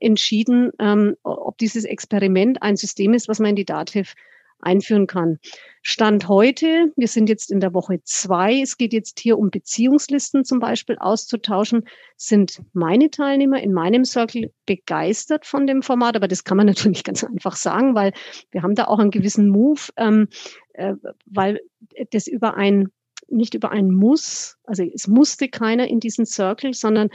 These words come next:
und ich glaub, das wird eine große Herausforderung. Das ist eine emotionale Geschichte. Die Teilnehmer haben sich jetzt eingelassen, ähm, weil sie uns halt kennen und weil sie uns halt, äh, ja, mit uns diese Reise gehen wollen.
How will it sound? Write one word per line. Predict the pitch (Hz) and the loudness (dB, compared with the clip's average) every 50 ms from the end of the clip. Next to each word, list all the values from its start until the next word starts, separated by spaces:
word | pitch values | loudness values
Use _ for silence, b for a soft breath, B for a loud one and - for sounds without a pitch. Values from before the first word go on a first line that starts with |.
| B B B | B B B
und | 214 | -4
ich | 202 - | -4 -2
glaub, | - 202 190 208 - | 0 -2 -2 -2 -2
das | 233 - - | -4 -4 -2
wird | 226 214 | -2 0
eine | 220 214 | 0 0
große | - - 202 226 - 247 220 | 0 0 -2 -2 0 0 0
Herausforderung. | 214 202 170 165 196 - - - 220 202 190 190 180 | 0 0 -2 -2 -4 -4 -4 -4 -2 0 2 0 0
Das | - 190 - | 0 -4 -4
ist | 220 - | -2 2
eine | 226 220 - | 2 2 2
emotionale | - 226 220 233 226 - - 233 214 202 185 170 180 214 254 226 | 4 4 4 4 2 0 -2 0 0 0 0 0 -2 -2 -4 -4
Geschichte. | - 226 - - 240 220 - - 240 | -4 -4 -4 -4 -4 -4 -4 -6 -6
Die | 214 202 | -6 -6
Teilnehmer | - - 185 165 185 202 240 247 254 233 | -8 -6 -4 -2 0 2 2 2 2 2
haben | 226 220 | 0 -2
sich | - 214 - | -2 -4 -6
jetzt | 208 - - - _ _ - | -6 -6 -8 -14 _ _ -6
eingelassen, | 185 185 190 202 233 254 262 285 269 254 254 247 - 294 311 330 - b b b b b b b b b | -2 0 2 2 2 2 0 -2 -4 -4 -4 -4 0 0 0 0 -2 b b b b b b b b b
ähm, | - 214 214 214 208 202 _ _ - | -2 0 2 2 2 0 _ _ -4
weil | 180 185 196 | -2 -2 -2
sie | - 240 | -2 -2
uns | - 233 240 226 - | 0 2 0 0 0
halt | 247 254 247 247 240 - - - _ _ _ - - _ _ - | -2 -2 -2 -4 -4 -8 -18 -20 _ _ _ -20 -20 _ _ -14
kennen | - - 196 196 240 277 302 302 294 - | -6 -2 0 2 2 2 2 2 0 0
und | - 247 220 | -2 -2 -2
weil | 196 190 208 | -2 -2 -2
sie | 208 - 226 | -2 -4 -4
uns | - 240 233 233 220 - - b b b b b b | -2 0 0 0 0 -2 -8 b b b b b b
halt, | - 202 196 208 - - - | -4 -4 -4 -4 -6 -10 -16
äh, | - - - _ _ _ - - - | -16 -16 -18 _ _ _ -20 -12 -6
ja, | 214 196 190 | -2 2 4
mit | 220 226 | 4 4
uns | - 233 - - | 4 2 0 0
diese | 226 214 - 226 190 | 0 0 0 0 -2
Reise | 156 - 170 180 - 240 214 | -2 -2 -4 -4 -4 -4 -6
gehen | - - 180 165 170 160 | -4 -2 -2 0 0 -2
wollen. | - - - - 185 | -4 -6 -12 -12 -12